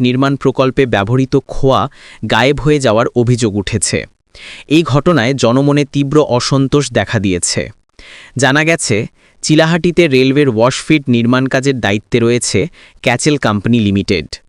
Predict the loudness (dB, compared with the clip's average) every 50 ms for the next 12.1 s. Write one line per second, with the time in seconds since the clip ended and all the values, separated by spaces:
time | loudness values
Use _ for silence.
0 | _ _ _ _ _ _ _ _ _ -10 -6 -4 -2 0 2 2 2 4 2 2
1 | 0 2 2 2 2 2 2 2 0 0 -2 -2 -8 -20 -20 _ -8 -2 2 2
2 | 2 2 2 0 -2 0 _ 0 2 2 2 2 2 0 0 0 0 0 0 -2
3 | 0 0 0 0 2 2 0 2 2 0 -2 -4 -6 _ _ -2 0 0 2 2
4 | 2 2 2 0 -2 -4 -2 0 2 2 2 2 0 -2 -2 -2 -4 -6 -6 -2
5 | 0 2 4 4 4 4 2 2 2 0 0 -2 -4 -4 -4 -2 0 0 0 -2
6 | -6 -14 -18 -12 -2 0 2 2 2 2 2 2 2 2 2 2 2 2 2 2
7 | 2 2 0 -2 -4 -4 -6 -6 -4 -4 -4 -6 -6 -12 _ _ _ _ -20 -20
8 | -20 -20 -8 0 2 2 2 2 0 0 2 2 2 0 0 2 0 0 2 2
9 | 0 2 4 4 4 2 0 0 0 0 2 2 0 0 0 0 0 2 2 0
10 | 2 0 -2 -2 -2 -4 -2 -2 -2 -2 -4 -10 -18 -20 -10 -4 0 2 2 2
11 | 2 2 2 2 2 2 2 0 2 0 0 -2 0 0 0 0 2 2 2 4
12 | 2